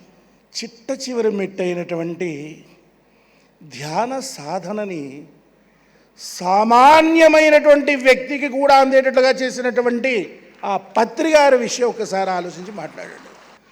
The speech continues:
ఆయన ఎంత గొప్ప మనిషో ఈ ఒక్క విషయంతో మీకు బోధపడుతుంది. అంతే. అద్భుతమైనటువంటి ధ్యాన విద్యను అతి సరళంగా మీకు అందించాడు ఆయన. ఇక అటువంటి పత్రి గారు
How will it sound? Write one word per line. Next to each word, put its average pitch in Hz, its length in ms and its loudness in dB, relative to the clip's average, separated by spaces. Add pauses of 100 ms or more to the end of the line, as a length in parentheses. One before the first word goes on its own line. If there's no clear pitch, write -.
(280)
ఆయన 233 160 0
ఎంత 233 640 -4 (280)
గొప్ప 226 500 0
మనిషో 240 760 0 (480)
ఈ 202 60 -8
ఒక్క 185 320 -6
విషయంతో 220 440 -6
మీకు 190 160 -10
బోధపడుతుంది. 151 640 -14
అంతే. - 180 -20 (640)
అద్భుతమైనటువంటి 254 880 -2
ధ్యాన 196 340 -2
విద్యను 180 800 -10 (680)
అతి 262 280 -12
సరళంగా 240 640 -8
మీకు 254 220 -8
అందించాడు 190 500 -12
ఆయన. - 120 -20 (880)
ఇక 208 80 -8
అటువంటి 226 340 -2
పత్రి 190 340 -4
గారు 208 500 0